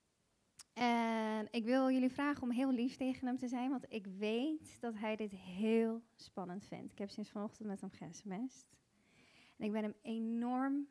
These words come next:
dankbaar dat hij dit wil doen. Dus alle liefde voor jou daarvoor. Deze jongen is helemaal uit Amsterdam hier gekomen.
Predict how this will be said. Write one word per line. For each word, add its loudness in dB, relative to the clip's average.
dankbaar 0
dat -4
hij -6
dit -10
wil -8
doen. -8
Dus -10
alle -6
liefde -10
voor -10
jou -8
daarvoor. -12
Deze 2
jongen 2
is -8
helemaal 6
uit -2
Amsterdam 0
hier 6
gekomen. 4